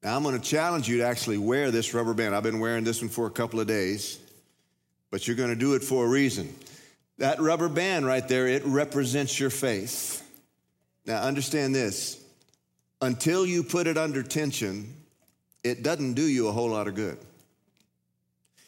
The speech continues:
Until you put this under some tension and stretch it so that it kinda will hold your potato chips bag together or your coffee beans or whatever else or your whatever,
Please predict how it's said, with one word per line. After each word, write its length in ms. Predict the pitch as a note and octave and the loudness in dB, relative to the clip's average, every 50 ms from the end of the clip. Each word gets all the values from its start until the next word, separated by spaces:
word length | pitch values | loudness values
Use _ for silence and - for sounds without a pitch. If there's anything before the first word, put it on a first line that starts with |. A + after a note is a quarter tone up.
| _ _ _ _ _ - | _ _ _ _ _ -8
Until 240 | A#2 A2+ - F#3+ | -6 0 2 2
you 140 | B3 C#4 C#4+ | 2 4 2
put 240 | G3+ - D#3+ F3 F3 | 2 2 0 0 2
this 220 | - E3+ D#3 - | 2 0 2 2
under 200 | D#3 D#3 D3+ C#3+ | 0 0 0 0
some 220 | C3+ C3+ - B2 A2+ | 0 0 -2 -2 -2
tension 400 | G#2 - C#3 C3 A2+ - A#2+ G#2+ | -2 0 0 0 0 0 -2 0
and 160 | G#2 G2+ F#2+ | 0 -2 -2
stretch 460 | - - - - D#3+ D3 B2 D3+ - | -2 -4 -2 0 0 0 0 0 -2
it 100 | A#2 A2+ | -4 -4
so 220 | - - B2+ A#2+ A2+ | -2 -2 0 0 0
that 120 | A2+ A2 | 0 0
it 140 | A#2 A2+ - | 0 -2 -2
kinda 260 | C#3 C3 A#2 A2 G#2+ | -2 0 0 0 0
will 220 | G#2 A2 G#2+ G#2 | 0 0 0 -2
hold 420 | F#2+ A2 C3 C#3 D3 D3 C#3 A#2 F#2 | -2 0 0 0 2 2 0 0 -2
your 120 | A2 G#2 | -4 -4
potato 480 | - - G#2+ - - B2 A#2 G#2+ G2 G2 | -4 -4 -6 -2 -2 0 2 2 0 0
chips 480 | - - A2+ G2 - - - - - - - _ _ | -2 -2 -4 -4 -4 -6 -8 -10 -10 -12 -18 _ _
bag 460 | - G2 F#2 G#2+ G#2+ G#2+ G#2 F2+ - | -6 -2 0 0 0 0 0 -2 -4
together 680 | - A2 G2+ F#2 G2+ G2 F#2 F2 F2+ G2 A2+ A#2+ A2+ G#2 - - - - - - - - - _ _ - | -4 -2 -2 0 0 -2 -2 -2 -2 -2 -2 -4 -4 -8 -14 -20 -20 -20 -20 -20 -20 -20 -20 _ _ -6
or 120 | G2+ G#2 | -2 0
your 140 | G#2 A2+ B2 | 0 0 0
coffee 460 | A#2+ - - B2+ A#2 G#2+ G2 G#2+ G#2+ | -2 0 0 0 0 0 0 -2 -2
beans 400 | F2+ G2+ G#2 G2+ G#2 A2 A2 G2 | 0 0 2 2 2 0 0 0
or 100 | G#2 G2+ | 0 0
whatever 420 | G#2 A2+ A#2 A#2 A#2+ A2+ A#2 A2+ A2+ | 2 2 2 2 2 2 2 2 2
else 300 | A2+ A#2 A#2+ A2+ - - | 2 0 0 -2 -2 -4
or 60 | G2+ | -2
your 220 | G2 G#2+ A#2 A#2 G#2+ G2 - - - | 0 0 0 0 -2 -6 -12 -18 -6
whatever, 500 | - A#2 B2 C3+ C#3+ C3 A2+ F2 F2 D#2 | -4 -2 0 0 0 0 -2 -2 -4 -6